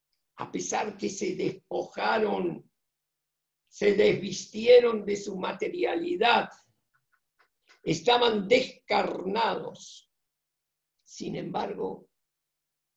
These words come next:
cayeron en lo más abyecto de la idolatría.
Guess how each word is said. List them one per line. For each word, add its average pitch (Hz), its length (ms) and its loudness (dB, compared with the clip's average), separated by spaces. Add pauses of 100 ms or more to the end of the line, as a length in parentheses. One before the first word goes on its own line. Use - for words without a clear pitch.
(100)
cayeron 190 920 -4 (680)
en 165 200 -8
lo 170 120 -4
más 196 280 -6
abyecto 185 1000 -4
de 151 220 -4
la 165 140 -4
idolatría. - 720 -10